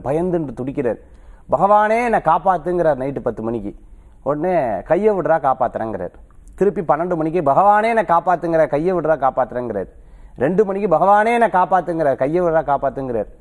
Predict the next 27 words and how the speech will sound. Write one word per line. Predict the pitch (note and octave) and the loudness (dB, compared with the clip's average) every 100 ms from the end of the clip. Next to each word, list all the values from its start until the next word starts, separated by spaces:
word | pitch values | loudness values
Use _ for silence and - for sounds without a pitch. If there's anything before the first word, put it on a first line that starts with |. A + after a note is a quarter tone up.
| - - - - | -20 -20 -20 -4
மூணு | C#3+ F3 | -2 0
மணிக்கு | E3+ F3+ | 0 0
ஒரு | F3 | 0
முடிவு | D3+ D#3 D#3 C3+ | 0 -2 -2 -4
பண்ணிட்டார், | A#2 F#2+ - - - - - | -4 -6 -8 -20 -20 -20 -4
"பகவானே, | B2+ E3 F#3 G3 | 0 2 2 4
என்னை | A3+ G#3+ | 2 2
காப்பாத்துறியா | D#3+ F3+ A3 G#3+ G#3+ G#3+ | 4 2 4 2 2 2
இல்லையா, | G#3 F3+ E3+ | 2 2 0
நான் | D3+ | 0
கையை | D3 E3+ F#3 | 0 0 0
விடுறா, | E3+ F#3 | 0 0
காப்பாத்துறேங்கிறார்." | F3 D3+ D3 C3 C#3 B2 G#2 - - - - | 0 0 0 -2 -4 -2 -4 -8 -20 -20 -8
அஞ்சு | A#2+ D#3 E3+ | -2 0 0
மணிக்கு | E3+ F3 F3 C3+ G#2 - - | -2 0 -2 -2 -4 -8 -6
யோசிச்சார், | C#3 D#3 - A#2+ - | -2 -2 -2 -4 -4
"உன்னை | - C3 B2+ | -8 -2 -2
எத்தனை | C3 F3 | 0 0
காலம் | F3 F#3 E3 | 2 2 0
பூஜை | E3+ D#3+ | -2 -2
பண்ணியிருக்கேன், | C#3+ C3 C3 | -4 -4 -2
எவ்வளோ | B2 C#3 F3 | 0 2 2
வேண்டியிருக்கேன், | E3+ D#3 D3+ C#3 C3+ B2+ | 2 0 -2 -4 -4 -2
எவ்வளோ | C3 D#3+ F#3 | 0 2 2
மேல | E3 D#3+ D#3 | 2 0 0
நம்பிக்கை | C#3+ C#3+ C3+ | -2 -4 -4
வச்சிருக்கேன், | C3 C3+ A2+ A2+ | -4 -4 -4 -4